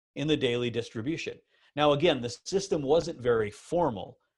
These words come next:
so it might have been unintentional that they were doing this, but it was real. Have you ever hurt someone's feelings or done something offensive only to say, "Well, that wasn't my intention.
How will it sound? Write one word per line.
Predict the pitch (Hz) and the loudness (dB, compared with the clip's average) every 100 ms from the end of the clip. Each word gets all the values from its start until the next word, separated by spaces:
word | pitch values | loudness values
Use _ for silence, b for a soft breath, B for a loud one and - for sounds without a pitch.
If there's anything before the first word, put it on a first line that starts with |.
| - | -4
so | - 175 | 2 2
it | 175 | 2
might | 185 220 | 6 6
have | 196 | 6
been | 151 156 | 2 -2
unintentional | 147 143 143 151 - 247 - 131 113 | -2 -4 -4 -6 -8 -6 -4 -4 -2
that | 110 | -4
they | 117 113 | -2 -4
were | 107 | -4
doing | 113 113 | -6 -6
this, | 123 135 | -8 0
but | 147 | 2
it | 170 | 2
was | 180 160 | -2 -4
real. | 170 233 127 - _ _ _ _ | -4 -2 -2 -4 _ _ _ _
Have | 156 | -2
you | 147 165 | 0 -2
ever | 156 208 262 240 | -2 -2 0 -2
hurt | - 208 208 | 0 -2 0
someone's | - 202 208 202 | -2 -2 -4 -10
feelings | - 135 110 101 117 151 - _ _ | -10 -8 -8 -8 -12 -16 -20 _ _
or | - 139 | -2 0
done | 156 185 | 0 0
something | 190 202 196 190 | -4 -6 -4 -4
offensive | 151 - 175 180 104 92 - _ _ _ | -6 -4 -6 -6 -8 -8 -10 _ _ _
only | - 208 214 190 | -2 0 0 0
to | 160 | -2
say, | - 165 156 151 151 | 0 2 2 0 0
"Well, | 196 | 0
that | 202 202 | 2 2
wasn't | 202 208 202 | 4 2 0
my | 170 170 | -2 -2
intention. | 147 131 120 208 180 - - | -4 -6 -8 -8 -10 -12 -18